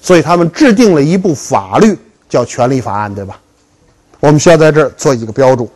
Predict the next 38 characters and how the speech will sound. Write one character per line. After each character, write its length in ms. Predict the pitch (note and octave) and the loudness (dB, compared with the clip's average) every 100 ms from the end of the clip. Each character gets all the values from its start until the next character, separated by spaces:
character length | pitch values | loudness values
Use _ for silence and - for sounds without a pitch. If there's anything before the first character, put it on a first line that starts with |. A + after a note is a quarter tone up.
| _ | _
这 120 | E3 | -2
《权 200 | D3 F3+ | 2 4
利 80 | G3 | 4
法 140 | C3+ | 2
案》 100 | B2+ | 0
非 220 | A#2+ D#3+ D#3+ | 0 -2 -2
常 180 | A#2 | -2
重 160 | A2 G2+ | -6 -8
要。 140 | F#2+ - _ _ _ _ _ _ _ _ - _ _ _ - - - - - | -10 -14 _ _ _ _ _ _ _ _ -20 _ _ _ -20 -20 -20 -20 -2
我 80 | G#3 | 2
们 80 | A#3 | 4
书 220 | G#3+ E4 | 4 4
上 180 | C#4+ A3 | 4 4
明 240 | F#3+ B3 | 2 2
确 160 | D#4 D4 | 2 2
地 80 | F#3+ | 2
提 220 | - D#3 | 0 0
到， 240 | E3 C#3 - _ _ | 2 0 -4 _ _
权 380 | - A3+ B3 F4 | -2 2 4 6
利 180 | D#4+ G#3 | 4 2
法 240 | - C3 | 0 -2
案 280 | B2+ F3 B2+ _ _ | 0 0 -2 _ _
以 220 | - F3+ F3 | -2 0 4
明 480 | F#3 G3 C4 F#4+ | 4 4 6 4
确 200 | F4 E4 | 4 2
的 140 | G3 D3+ | 2 0
法 480 | - - D#3 B2 G3 | -2 -2 0 2 4
律 220 | D#4 F#3+ | 4 4
条 220 | - E3+ | 2 2
文 360 | G3 E3+ F3+ G#3+ _ _ | 4 4 2 -4 _ _
来 280 | D#3+ E3+ F3 | 2 2 2
限 800 | - - - - - F4 G3+ E3 | -4 -4 -4 -6 2 4 4 0
制 240 | D3+ E3 A#2 | -4 -6 -6
国 340 | - E3+ A#3 | -2 4 4
王 240 | G3+ D#3 | 4 2
的 80 | G#3+ | -2
权 320 | D#3+ C#3 D3 | -4 -2 -2
利， 160 | E3+ C#3+ | 0 -2